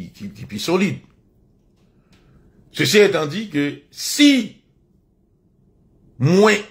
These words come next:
byen idantifye ènmi m. M ap kapab an mezire pou mwen konnen a kiyès pou mwen fè alyans konjonktirèl oubyen striktirèl oubyen stratejik.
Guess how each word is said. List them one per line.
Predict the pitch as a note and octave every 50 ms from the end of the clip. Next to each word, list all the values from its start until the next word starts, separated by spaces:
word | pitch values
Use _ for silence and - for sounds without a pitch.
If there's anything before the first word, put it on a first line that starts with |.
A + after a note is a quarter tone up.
| - C3
byen | B2+ C3 D#3 D3+ D3 D3 D3
idantifye | C#3 C3 C3+ B2 - - B2+ - - A2 G2+ G2+
ènmi | G2 A2 C3+ F#3 G#3
m. | G#3+ A3 G#3+ G#3 - _ _ _ _ _ _ _ _ _ _ _ _ _ _ _ _ _ _ _ _ _ _ _ _ -
M | - C#3
ap | C#3 C3 - -
kapab | F3 D#3 C3 - - - G#2 F3 G3 D#3+ C3 - - - - - C#3
an | C#3 C#3
mezire | C#3 B2+ A#2+ F#2 C#3+ F#3+ G3+ G#3 G#3 G#3 G#3+ G#3 - - _ _ _ _ _ _ _ _ _ _ _ _
pou | - C3
mwen | C3+ C3+ B2+
konnen | C3+ C#3+ C#3 C#3+ G3 G#3+ G3+ - - - _ _ _ _ _ _ _ _ _ -
a | B2 - -
kiyès | - D#3 D3 A3 A#3+ A#3 - - - - - - - - _ _ _ _ _ _ _ _
pou | - C3
mwen | B2+ B2+
fè | C3+ B2+
alyans | A#2 A2+ G#2+ G#2+ G#2 - - - - - - - _ _ _ _ _ _ _ _ _ _ _ _ _ _ _ _ _ _ _ - - - - -
konjonktirèl | D#3 D#3 C3 D3 C3+ C3 - D3+ D3 D#3 D3 C3+
oubyen | C3 B2 B2+ C#3+ D#3+ D#3 - _ _ _ _ _ _ _ _ _ _ _
striktirèl | - - - E3 C3+ - - D3+ D3+ C#3+ C#3
oubyen | C3 B2+ C3
stratejik. | B2+ - - A2 G#2 G#2+ A2+ A2 F#2 F#2 G2+ - -